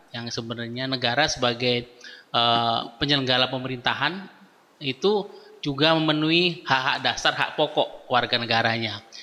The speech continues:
Hak ekonomi, hak kesehatan, hak pendidikan, hak pekerjaan, hak hidup layak, eh, sebagai manusia, sebagai warga negara, memen-, terpenuhi harkat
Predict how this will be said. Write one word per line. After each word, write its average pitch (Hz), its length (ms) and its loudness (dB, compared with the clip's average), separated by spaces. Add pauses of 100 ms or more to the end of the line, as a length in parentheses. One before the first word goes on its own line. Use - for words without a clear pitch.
(380)
Hak 117 160 0
ekonomi, 143 400 2
hak 135 160 0
kesehatan, 131 320 -2
hak 120 240 -4
pendidikan, 131 320 -2
hak 127 160 -2
pekerjaan, 123 720 -4
hak 151 240 0
hidup 151 160 -2
layak, 139 320 4 (720)
eh, 117 640 0
sebagai 135 320 2
manusia, 135 720 0
sebagai 127 320 0
warga 123 240 2
negara, 127 640 0 (480)
memen-, 156 400 0
terpenuhi 151 720 -2 (240)
harkat 139 460 -2